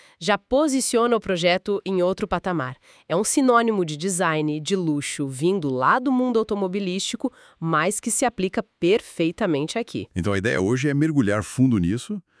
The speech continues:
Speaker 2: usando aquele resumo técnico como nosso guia. Vamos lá.
Speaker 1: Vamos. E é fascinante ver como eles combinaram essa assinatura internacional com talentos locais de peso, né?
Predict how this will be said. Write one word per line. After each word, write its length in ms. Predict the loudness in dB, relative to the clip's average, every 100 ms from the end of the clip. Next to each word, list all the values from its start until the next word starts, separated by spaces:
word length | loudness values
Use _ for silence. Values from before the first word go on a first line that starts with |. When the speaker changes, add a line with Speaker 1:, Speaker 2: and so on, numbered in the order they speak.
| _ _ -6
Speaker 2:
usando 320 | 0 2 2
aquele 240 | 0 0 0
resumo 320 | 2 2 2
técnico 480 | 0 0 0 -2 -2
como 240 | -2 0
nosso 260 | -2 -4 -4
guia. 320 | -4 -6 -10 _ _
Vamos 220 | -6 -4
lá. 160 | -4 -8 -14
Speaker 1:
Vamos. 460 | -2 0 0 -2 -6 -10 -6
E 80 | -2
é 40 |
fascinante 580 | 0 0 0 2 2 2
ver 220 | 2 2
como 200 | 2 0
eles 200 | 2 0
combinaram 500 | 0 0 2 2 2
essa 200 | 0 0
assinatura 460 | -4 0 0 0 -2
internacional 760 | -2 -2 -2 -2 0 2 2 0
com 120 | -2
talentos 400 | 0 0 -2 -2
locais 400 | -2 0 -2 0
de 120 | -2
peso, 420 | -2 -2 0 -2
né? 240 | -4 -4